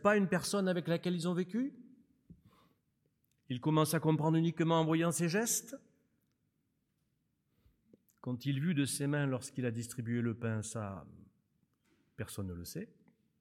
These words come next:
Mais le récit de Luc n'a pas pour but de nous dépeindre deux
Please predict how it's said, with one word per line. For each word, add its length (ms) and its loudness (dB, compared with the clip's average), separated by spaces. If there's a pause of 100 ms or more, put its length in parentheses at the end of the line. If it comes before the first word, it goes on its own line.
(1400)
Mais 100 -2
le 100 -2
récit 320 -4
de 80 0
Luc 460 -4 (320)
n'a 320 -2 (240)
pas 340 -2 (500)
pour 200 -4
but 500 -2 (480)
de 120 -2
nous 180 0
dépeindre 800 0 (180)
deux 800 4